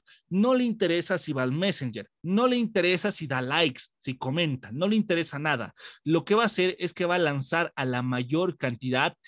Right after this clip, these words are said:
de personas posibles. Eso es alcance. No le interesa sus comportamientos. ¿Ok? Ya,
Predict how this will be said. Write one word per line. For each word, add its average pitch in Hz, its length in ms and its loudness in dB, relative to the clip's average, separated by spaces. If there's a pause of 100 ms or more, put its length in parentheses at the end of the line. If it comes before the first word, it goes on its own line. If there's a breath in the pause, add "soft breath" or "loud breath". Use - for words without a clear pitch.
(220 loud breath)
de 139 120 -2
personas 156 800 -2
posibles. 127 880 -6
Eso 196 320 2
es 147 140 0
alcance. 123 460 -4 (100)
No 196 160 0
le 220 80 2
interesa 165 400 0
sus 139 180 -4
comportamientos. 123 1040 -4
¿Ok? 135 180 0 (300)
Ya, 135 340 0